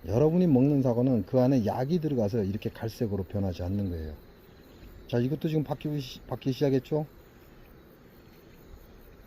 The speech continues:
제대로 알고 드세요. 사과를 깎아놔서 갈색으로 변하지 않는 건 그 안에 백발백중 약이 들어있다는 거예요.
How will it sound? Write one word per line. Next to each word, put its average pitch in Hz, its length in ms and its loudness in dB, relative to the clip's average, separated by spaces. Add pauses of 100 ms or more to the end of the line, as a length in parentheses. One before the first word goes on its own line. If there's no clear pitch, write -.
(2750)
제대로 143 400 2
알고 117 260 2
드세요. 90 520 -4 (540)
사과를 160 420 -2
깎아놔서 113 920 0 (560)
갈색으로 160 600 0
변하지 131 400 2
않는 113 300 2
건 95 400 -2
그 110 160 -4
안에 123 360 -2 (420)
백발백중 151 760 0
약이 107 300 -2
들어있다는 110 680 -2
거예요. 80 340 -8